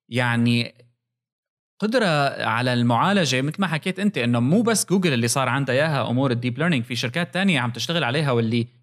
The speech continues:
قدمته هاوند يعني عم بيسأل كان الأسيستنت أربع أسئلة، آم، صعبة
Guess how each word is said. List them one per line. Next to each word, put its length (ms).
قدمته 400
هاوند 340
يعني 180
عم 180
بيسأل 420
كان 240
الأسيستنت 800
أربع 400
أسئلة، 560
آم، 640
صعبة 600